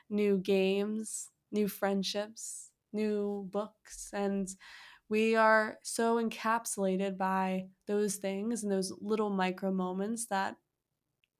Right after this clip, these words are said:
all we can have is gratitude. But staying curious, enjoying new things, gives you permission also not just to fail, but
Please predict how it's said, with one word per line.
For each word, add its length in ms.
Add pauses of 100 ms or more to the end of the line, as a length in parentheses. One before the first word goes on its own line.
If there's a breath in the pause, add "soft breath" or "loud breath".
(240)
all 160
we 100
can 140
have 360
is 140
gratitude. 720 (3000 loud breath)
But 240 (1200 loud breath)
staying 440
curious, 1200 (160)
enjoying 680
new 180
things, 960 (3000 loud breath)
gives 320
you 140
permission 640
also 400
not 220
just 220
to 80
fail, 400
but 280